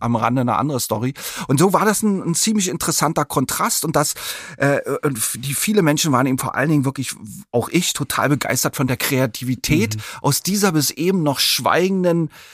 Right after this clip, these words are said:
Speaker 1: äh, Menge der ostdeutschen Gesellschaft, dass da auf einmal so viel wirklich Kreativität, Sch-, Spaß,
Speaker 2: Mhm.
Speaker 1: Freundlichkeit zu sehen war.
Speaker 2: Mhm.
Speaker 1: Aber für mich persönlich war der vierte November jetzt nicht so der zentrale Tag der
Speaker 2: Ah, ja.
Speaker 1: Revolution.
Speaker 2: Aber du, du warst auf dieser Demo?
Speaker 1: Nein,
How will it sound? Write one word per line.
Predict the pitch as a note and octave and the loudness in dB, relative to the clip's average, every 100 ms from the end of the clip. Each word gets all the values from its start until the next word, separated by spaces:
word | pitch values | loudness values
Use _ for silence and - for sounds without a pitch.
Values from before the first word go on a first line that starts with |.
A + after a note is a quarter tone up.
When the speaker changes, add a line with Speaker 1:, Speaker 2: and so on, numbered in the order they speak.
| - - | -20 -6
Speaker 1:
äh, | - C3 - | 0 0 2
Menge | C3+ D3 F#3+ F#3 E3+ E3 E3 D#3+ | 2 4 4 4 4 4 2 2
der | D3 C3+ - | 2 2 2
ostdeutschen | D#3+ - C#3+ C#3+ - C#3 | 0 2 2 2 0 0
Gesellschaft, | C3 A#2+ C3 C3+ C#3 - | 2 2 2 2 -2 -2
dass | A#2+ | -2
da | - | 0
auf | A2+ A2+ | 0 -2
einmal | A2 A2+ A2 | -4 -2 -2
so | B2+ | -4
viel | - C3 A#2 | -2 -2 -2
wirklich | - A2+ - | -4 -8 -8
Kreativität, | - A#2 A#2 B2+ A#2+ - C3 B2+ _ _ _ | -6 -4 -4 -6 -6 -2 -2 -4 _ _ _
Sch-, | - - | -14 -10
Spaß, | - - A#2 C3 - - - _ - | -4 0 2 2 -2 -8 -12 _ -4
Speaker 2:
Mhm. | A#2+ | 2
Speaker 1:
Freundlichkeit | A#2+ C3 C3+ - A2 | 2 2 -4 -6 -6
zu | - | -4
sehen | A2 G#2+ A2+ | -4 -2 -2
war. | G#2+ | -4
Speaker 2:
Mhm. | G#2 - - - - - - | -8 -16 -20 -20 -20 -14 -2
Speaker 1:
Aber | G2+ B2 G#3+ B3+ _ _ - - | 2 4 2 0 _ _ -16 0
für | B2+ | 4
mich | C#3 | 4
persönlich | - C3 C3 C3+ A2+ | 2 2 4 2 2
war | B2 | 0
der | B2 | 0
vierte | C3+ A#2 | -2 0
November | B2 A#2 A#2 A#2+ | 0 -2 -2 -4
jetzt | A2 - | -4 -4
nicht | A#2+ - | -4 -2
so | A#2+ | -4
der | A2+ | -4
zentrale | - G#2+ - - A2+ | -6 -6 -4 -4 -6
Tag | - G2+ - | -2 -2 -2
der | B2 | -2
Speaker 2:
Ah, | |
ja. | C3 | 0
Speaker 1:
Revolution. | C3 C3+ B2 | 2 2 2
Speaker 2:
Aber | C3 | 2
du, | C#3 | 2
du | C3+ B2+ | 0 4
warst | C#3 D3+ | 4 2
auf | D3+ | 0
dieser | C3+ B2 | 0 0
Demo? | G#2+ F#2+ - _ _ _ - | 0 -2 -6 _ _ _ -2
Speaker 1:
Nein, | A#2 A2+ | 0 0